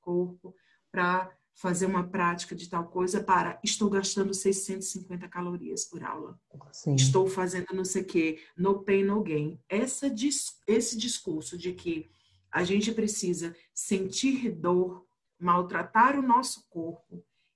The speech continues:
Speaker 1: levá-lo ao limite pra que a gente possa evoluir,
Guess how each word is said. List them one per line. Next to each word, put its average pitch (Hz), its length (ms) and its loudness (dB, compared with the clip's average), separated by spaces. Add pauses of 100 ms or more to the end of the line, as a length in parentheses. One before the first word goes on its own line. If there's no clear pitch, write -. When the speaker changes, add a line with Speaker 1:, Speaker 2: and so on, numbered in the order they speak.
Speaker 1:
levá-lo 190 680 6
ao 214 180 4
limite 202 840 2 (320)
pra 165 220 0
que 165 140 -2
a 175 60 4
gente 170 380 -4
possa 165 460 -4
evoluir, 214 840 6